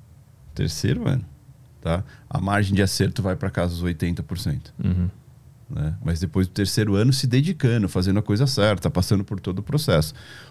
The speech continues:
Speaker 1: O cara que no primeiro ano acha que vai ganhar dinheiro, isso é a maior imbecilidade que existe, né? Por quê? Cara, quanto tempo você leva pra se tornar um médico?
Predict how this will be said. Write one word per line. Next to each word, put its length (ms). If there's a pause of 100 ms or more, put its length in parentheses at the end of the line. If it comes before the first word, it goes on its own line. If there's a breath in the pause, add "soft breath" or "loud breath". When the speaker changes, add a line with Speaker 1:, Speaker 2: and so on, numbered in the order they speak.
Speaker 1:
O 100
cara 280
que 160
no 120
primeiro 420
ano 140
acha 160
que 60
vai 80
ganhar 160
dinheiro, 320
isso 140
é 60
a 40
maior 220
imbecilidade 1040
que 120
existe, 440 (120)
né? 240 (200 loud breath)
Por 160
quê? 280 (500 soft breath)
Cara, 380 (200)
quanto 200
tempo 180
você 80
leva 140
pra 100
se 100
tornar 200
um 40
médico? 340